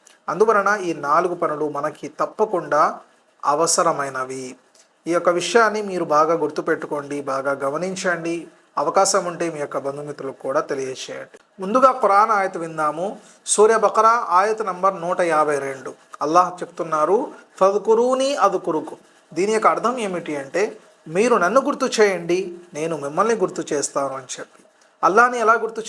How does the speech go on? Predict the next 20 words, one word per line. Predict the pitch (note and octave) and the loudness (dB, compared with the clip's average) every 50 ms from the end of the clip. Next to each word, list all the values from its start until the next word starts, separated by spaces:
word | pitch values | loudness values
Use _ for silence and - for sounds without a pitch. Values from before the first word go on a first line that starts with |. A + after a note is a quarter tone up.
| - G#3 | -2 -2
చేయాలి? | G3 F#3+ F#3 F3+ F3 F3 F3 F3 F3 - - - _ _ _ _ _ _ - - | 0 2 2 0 0 -2 -6 -8 -10 -14 -18 -20 _ _ _ _ _ _ 2 4
చాలా | - - - A#3 | 4 6 6 4
విధానాలు | G#3+ G#3 F3+ F3 D#3+ E3+ E3 D#3+ D3+ | 2 0 -2 -2 -2 0 0 0 0
ఉన్నాయి, | D3 C#3+ C#3 C3+ C3+ C3 C3 B2 A#2 - - | -2 -4 -6 -8 -10 -10 -10 -12 -12 -6 0
కానీ | D#3 D#3+ F#3 G3+ G3+ G3+ F#3+ | 4 4 4 4 2 -2 -4
రెండు | D3 D3+ D#3 E3 F3 | -2 -2 -2 0 -2
ముఖ్యమైన | E3 E3 E3 - - G3 G3 G3 F#3 F3 | -2 -4 -6 -4 -2 0 0 0 0 -2
విధానాలు | D#3 C#3+ D3+ D3+ D3 D3 C#3+ C#3 | -2 0 0 0 0 0 -2 -4
ఏమిటి | C#3 C#3 C3+ C3 C3+ C3 C#3 C3+ | -4 -6 -6 -8 -8 -10 -10 -10
అంటే, | C3 B2+ - D3 D#3 D#3+ - _ _ _ _ _ - | -10 -10 -10 -10 -10 -12 -14 _ _ _ _ _ -2
ఒకటి | D3+ E3+ E3 A#3+ A#3 A3+ C4 B3+ C4 C4 B3+ - - _ _ _ _ - | 0 2 4 4 2 2 2 -2 -4 -4 -6 -12 -20 _ _ _ _ 0
అల్లాహ్ | - E3 E3+ F3+ F#3 F#3+ G#3 A#3 B3+ B3+ C#4 C#4 | 2 2 2 2 4 6 6 6 6 4 4 4
యొక్క | B3+ - - - - F#3+ D3 E3+ G3+ A#3+ - - | 2 2 2 2 4 4 6 6 4 2 0 -2
ఆజ్ఞలు | - D#3 E3+ G#3 A#3+ G#3+ A3 C#4+ C#4 C4 C4 | 2 4 4 4 2 0 -4 -4 -4 -2 0
ఏదైతే | A3 F#3+ F#3 F#3 F3+ F#3 E3+ | 0 0 0 -2 -2 -2 -2
ఉన్నాయో, | D#3 D#3 D3+ D3 D3 C#3+ C#3+ C#3 C#3 C#3 C#3 - _ _ - | -2 -2 -4 -4 -4 -2 -2 -2 -2 -4 -6 -10 _ _ -8
నమాజ్, | E3+ D3 C#3+ D3 E3+ F3+ F#3 F3 D#3 C#3 - - - - - - E3 | -4 -2 2 4 6 6 6 6 4 0 -4 -10 -10 -12 -14 -10 -8
నమాజ్ని | C#3 C#3 C#3+ D#3+ F3+ F#3+ F#3 D#3+ D#3+ D#3+ E3+ E3+ E3+ E3 | -6 -2 2 4 4 4 4 0 -4 -8 -8 -8 -6 -6
ఎట్టి | - - - - - B3+ | -6 -8 -6 -4 -4 0
పరిస్థితుల్లో | B3 A3 G3 F3+ E3 - - D#3+ - D#3+ D3 D3 D#3 E3+ F#3+ | 2 2 2 2 2 -4 -8 -8 -6 -6 -2 -2 -2 -2 -4